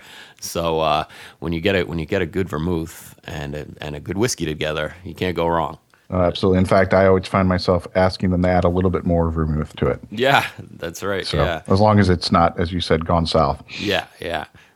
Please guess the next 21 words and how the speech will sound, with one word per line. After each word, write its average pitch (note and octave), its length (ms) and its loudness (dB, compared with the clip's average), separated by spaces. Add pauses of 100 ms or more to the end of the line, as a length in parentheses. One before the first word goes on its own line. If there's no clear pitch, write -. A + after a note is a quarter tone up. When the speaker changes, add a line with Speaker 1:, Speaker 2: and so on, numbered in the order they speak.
(140)
Speaker 1:
So, G2+ 360 0
uh, G2+ 360 4
that A#2 180 2
leads B2 180 0
us A2 140 -2
towards G#2 680 -2
cocktails, D2+ 680 -2
bourbon F2+ 340 -6
Speaker 2:
Mm-hmm. G2 240 0
Speaker 1:
cocktails. - 640 -2
Um, D#2 640 -8
what's - 220 -12
your F#2 80 -4
thought F#2 260 -2
on D#2+ 140 -2
that? E2 160 -4
I D#2+ 100 -4
know F2 240 -4
you, E2 240 -8
as D#2+ 200 -10
a D#2+ 140 -8